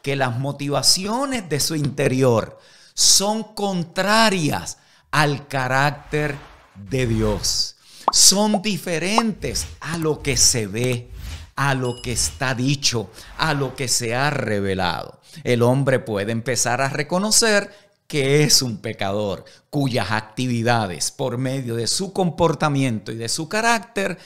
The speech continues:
son incapaces de manifestar el carácter de Dios.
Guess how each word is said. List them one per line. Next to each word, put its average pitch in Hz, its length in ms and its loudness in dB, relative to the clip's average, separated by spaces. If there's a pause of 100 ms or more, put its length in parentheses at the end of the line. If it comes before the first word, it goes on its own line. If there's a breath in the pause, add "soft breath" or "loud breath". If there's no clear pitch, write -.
(220 loud breath)
son 196 520 0
incapaces 170 1300 0 (240 loud breath)
de 147 260 4
manifestar 147 1120 0 (240 loud breath)
el 139 440 -2
carácter 147 1300 -2
de 120 360 0
Dios. 110 460 -2